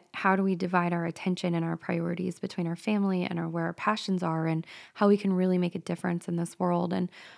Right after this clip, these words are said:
others, they took an idea and turned it into an empire.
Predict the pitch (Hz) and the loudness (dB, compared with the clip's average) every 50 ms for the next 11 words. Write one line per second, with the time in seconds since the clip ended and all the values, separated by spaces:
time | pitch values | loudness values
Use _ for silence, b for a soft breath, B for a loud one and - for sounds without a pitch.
0 | B B B - 220 226 240 240 226 208 196 190 185 180 - - - 202 202 202 | B B B 4 4 6 6 6 6 6 4 2 0 -2 -6 -4 0 2 2 2
1 | 202 - - 220 - - 185 180 170 170 165 160 - - 175 180 190 190 185 180 | 0 -2 -6 -4 -2 0 0 0 0 0 -2 -4 -4 -2 0 2 2 2 2 0
2 | - - 165 165 160 - - 175 175 170 170 - 170 160 160 - 175 165 160 160 | 0 -2 -2 -2 -4 -4 -4 -2 -2 -2 -2 -2 -4 -4 -4 -4 -4 -4 -4 -2
3 | - 165 156 165 - - 165 165 170 165 160 180 190 | -2 -4 -4 -4 -4 -6 -6 -6 -4 -4 -4 -4 -6